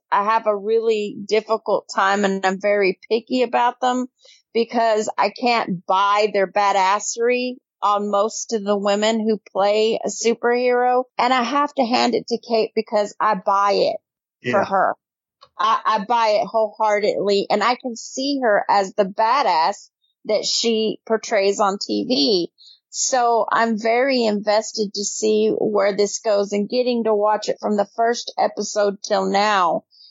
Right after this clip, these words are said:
Speaker 1: it has only gotten better.
Speaker 2: Yeah,
Speaker 1: And
Speaker 2: really
Speaker 1: I
Speaker 2: has.
Speaker 1: love it. And for me to say that, that is,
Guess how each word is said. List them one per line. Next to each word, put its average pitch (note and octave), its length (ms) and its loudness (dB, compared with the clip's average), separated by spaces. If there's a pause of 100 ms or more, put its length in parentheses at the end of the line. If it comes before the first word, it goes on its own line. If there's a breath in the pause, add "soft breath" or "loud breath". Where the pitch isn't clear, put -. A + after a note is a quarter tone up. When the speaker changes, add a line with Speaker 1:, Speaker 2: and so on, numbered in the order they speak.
(160)
Speaker 1:
it A3+ 220 0
has G#3+ 160 0 (100)
only G#3 600 2 (140)
gotten F3+ 400 0
better. E3+ 500 0 (180)
Speaker 2:
Yeah, A#2+ 200 0 (160)
Speaker 1:
And G3+ 200 2
Speaker 2:
really B2 140 2 (200)
Speaker 1:
I G3+ 140 0
Speaker 2:
has. G#3 100 -8
Speaker 1:
love G3 580 0
it. E3+ 240 0 (140)
And G3+ 220 -2 (100)
for G3+ 340 2
me A#3 420 0 (380)
to A#3+ 280 -2
say G#3 420 0
that, C#4+ 360 0 (380)
that A#3 220 0
is, G#3 260 -6